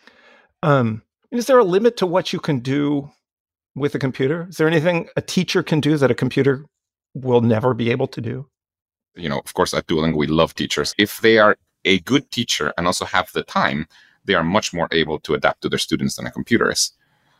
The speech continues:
Speaker 2: Um, uh, but I don't believe this, that, that will always be the case. I mean, I think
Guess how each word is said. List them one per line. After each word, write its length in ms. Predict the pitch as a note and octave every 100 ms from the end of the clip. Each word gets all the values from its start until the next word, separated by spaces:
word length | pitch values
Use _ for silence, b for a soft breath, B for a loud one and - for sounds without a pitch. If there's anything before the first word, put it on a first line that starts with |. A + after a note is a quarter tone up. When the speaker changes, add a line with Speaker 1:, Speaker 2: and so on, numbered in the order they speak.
| _
Speaker 2:
Um, 680 | D2+ D2+ D2 D2 C#2+ C#2 B1+ _ _
uh, 300 | G1+ G1+ - -
but 160 | - G2+
I 100 | G#2
don't 260 | G#2+ G#2
believe 300 | - D#2 D2+
this, 320 | D2 - - -
that, 240 | - - _ -
that 140 | D2 -
will 140 | C2+
always 260 | C2+ C2 B1
be 100 | -
the 80 | -
case. 220 | D#2 C#2
I 40 |
mean, 120 | C2
I 60 | B1+
think 400 | - C#2 - -